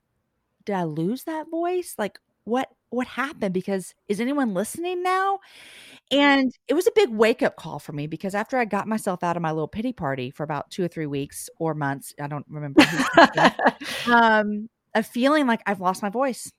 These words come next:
Speaker 1: I'm not important anymore. I have nothing to say." God was so kind to me to point me back on my life and be like, "You didn't get your voice when you got a job at the radio station.
Speaker 2: Hmm.
Speaker 1: You've had this voice in you since the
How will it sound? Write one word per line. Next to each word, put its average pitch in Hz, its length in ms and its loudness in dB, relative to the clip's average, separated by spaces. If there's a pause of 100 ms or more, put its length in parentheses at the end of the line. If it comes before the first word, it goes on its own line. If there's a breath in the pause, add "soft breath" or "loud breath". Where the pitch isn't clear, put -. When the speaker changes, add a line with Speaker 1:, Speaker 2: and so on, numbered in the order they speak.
(140)
Speaker 1:
I'm 190 100 -4
not 202 140 2
important 214 280 -2
anymore. 185 360 -2
I 180 60 -4
have 185 100 -6
nothing 190 440 -2
to 208 80 -4
say." 156 460 -2 (840 soft breath)
God 262 320 2
was 302 140 -2
so 208 380 0
kind 160 380 -6
to 160 60 -8
me - 300 -12
to 180 120 -8
point 170 240 -6
me 185 60 -6
back 160 280 -4
on - 80 -10
my 156 140 -8
life 151 500 -14
and 160 140 -6
be 165 160 -6
like, 160 280 -10
"You 208 280 -4
didn't 359 440 -4
get 185 240 -4
your 190 160 -2
voice 139 600 -6
when 170 140 -4
you 165 80 -2
got 165 160 -4
a 151 60 -6
job 143 280 -8
at 147 60 -10
the 135 80 -10
radio 139 280 -8
station. - 540 -18 (240)
Speaker 2:
Hmm. 196 160 -2
Speaker 1:
You've 302 220 2 (160)
had 247 340 -6
this 208 240 0
voice 185 600 -2
in 220 240 -2
you 139 340 -4
since - 300 -16
the 381 140 -6